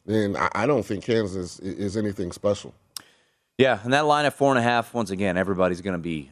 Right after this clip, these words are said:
Speaker 2: on Kansas. So I'll, I'll wait.
Speaker 1: And I
Speaker 2: Uh,
Speaker 1: think, I think Villanova's a live dog.
Speaker 2: I do, too.
Speaker 1: Even though they have a shorter rotation.
Speaker 2: I think if they play it the way
Speaker 1: If
Speaker 2: that
Speaker 1: they
Speaker 2: they
Speaker 1: don't
Speaker 2: want
Speaker 1: get in foul trouble, fatigue won't be an issue.
Speaker 2: And I think if they play the game the way they want it to be played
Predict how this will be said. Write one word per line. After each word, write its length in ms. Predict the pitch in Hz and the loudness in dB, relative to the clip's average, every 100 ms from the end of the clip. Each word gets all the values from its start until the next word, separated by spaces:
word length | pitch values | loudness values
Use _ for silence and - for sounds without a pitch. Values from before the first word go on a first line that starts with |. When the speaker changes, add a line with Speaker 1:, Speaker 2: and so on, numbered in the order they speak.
| _ | _
Speaker 2:
on 180 | 90 82 | -8 -8
Kansas. 500 | - 87 85 76 71 | -6 -4 -4 -6 -8
So 240 | - 92 | 0 4
I'll, 120 | 98 147 | 4 4
I'll 160 | 190 | 2
wait. 340 | 160 143 147 - - | 4 2 2 -6 -2
Speaker 1:
And 100 | 117 | 2
I 100 | 110 | 4
Speaker 2:
Uh, 80 | 107 | 4
Speaker 1:
think, 200 | 151 113 | 2 0
I 60 | |
think 200 | 143 165 | 0 0
Villanova's 380 | 127 123 113 101 | 0 0 0 -2
a 60 | 95 | -2
live 260 | 90 85 | -2 -2
dog. 260 | 80 76 - _ - | -4 -6 -8 _ 0
Speaker 2:
I 100 | 180 | 0
do, 140 | 269 | 2
too. 280 | 208 269 180 | 0 2 4
Speaker 1:
Even 180 | 156 151 | 4 6
though 100 | 151 | 6
they 80 | 147 | 6
have 160 | 139 | 4
a 40 | 123 | 2
shorter 280 | - 143 | 2 4
rotation. 760 | 135 120 - 135 131 - 127 127 - | 6 4 4 2 2 0 -2 -2 -2
Speaker 2:
I 60 | 127 | 2
think 120 | 196 | 2
if 80 | 202 | 4
they 100 | 202 | 2
play 360 | - 170 180 | 2 2 2
it 100 | 202 | 2
the 80 | 190 | 0
way 200 | 143 151 | 4 4
Speaker 1:
If 60 | 151 | 6
Speaker 2:
that 60 | |
Speaker 1:
they 80 | 135 | 6
Speaker 2:
they 80 | 131 | 6
Speaker 1:
don't 160 | 151 170 | 6 4
Speaker 2:
want 160 | 143 | 4
Speaker 1:
get 80 | 147 | 2
in 60 | 120 | 2
foul 320 | 131 135 147 | 2 2 2
trouble, 420 | - 175 180 180 - | 2 2 2 -4 -2
fatigue 480 | - - 165 156 | -2 -2 -4 -2
won't 200 | 117 110 | 0 0
be 140 | 85 107 | 0 -4
an 80 | 92 | -4
issue. 280 | 80 - - _ | -8 -14 -20 _
Speaker 2:
And 80 | 127 | 0
I 80 | 131 | 0
think 220 | 143 165 | 0 -2
if 80 | 143 | 2
they 120 | 131 | 2
play 320 | - - 127 | 2 2 2
the 120 | 127 123 | 2 0
game 320 | 104 104 101 | -2 -4 -2
the 100 | 98 | -2
way 160 | 95 | -2
they 100 | 90 | -2
want 300 | 90 87 131 | -4 0 0
it 100 | 120 - | 0 -10
to 100 | 80 | -16
be 100 | 85 | -16
played 460 | - 80 69 69 | -8 -6 -6 -10